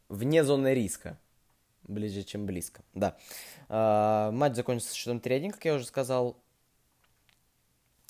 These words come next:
Я не знаю, что здесь даже прокомментировать.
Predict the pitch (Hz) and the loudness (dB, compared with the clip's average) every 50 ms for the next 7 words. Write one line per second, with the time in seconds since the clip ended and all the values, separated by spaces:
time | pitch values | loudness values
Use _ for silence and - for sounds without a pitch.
0 | - _ _ _ - - - - - 110 117 127 123 117 110 107 95 90 90 85 | -20 _ _ _ -20 -20 -18 -12 -10 -6 -4 -2 -2 -2 -2 -2 -2 -4 -4 -6
1 | - - 107 101 98 87 85 98 95 87 104 101 98 101 - 110 104 - 117 113 | -6 -4 -4 -4 -4 -4 -4 -6 -2 -2 -2 -2 -2 -2 -4 -6 -4 -2 -2 -2
2 | 113 113 - - 160 165 151 120 107 98 - - | -2 -4 -4 0 2 2 4 4 2 0 0 -4